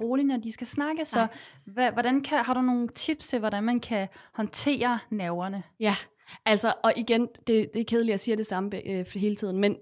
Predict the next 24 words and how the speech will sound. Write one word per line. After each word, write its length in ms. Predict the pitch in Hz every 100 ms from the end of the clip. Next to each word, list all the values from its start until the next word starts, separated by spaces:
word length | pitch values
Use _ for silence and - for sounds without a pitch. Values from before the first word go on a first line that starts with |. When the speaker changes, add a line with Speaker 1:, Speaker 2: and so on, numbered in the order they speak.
| -
Speaker 1:
men 160 | 220
igen 280 | 220 220 233
at 60 | 226
acceptere, 480 | 208 - - 254
at 80 | 208
de 40 | 208
kommer. 320 | - 190 - - - - - -
Det 100 | 240 -
er 200 | 214 226 233 _
svært, 540 | - - 208 269 208 - _ -
det 100 | 208 -
er 340 | 180 156 160 - -
angstprovokerende, 720 | 262 277 - 240 220 233 233 - - -
og 180 | 214 214
det 140 | 233 -
er 220 | 180 170
hårdt 460 | 165 - 208 277 -
at 80 | 190
stå 260 | - 226
og 160 | 208 208
tale 300 | - 185 208
foran 240 | - 202
andre 200 | 170 190
mennesker. 360 | 208 175 190 190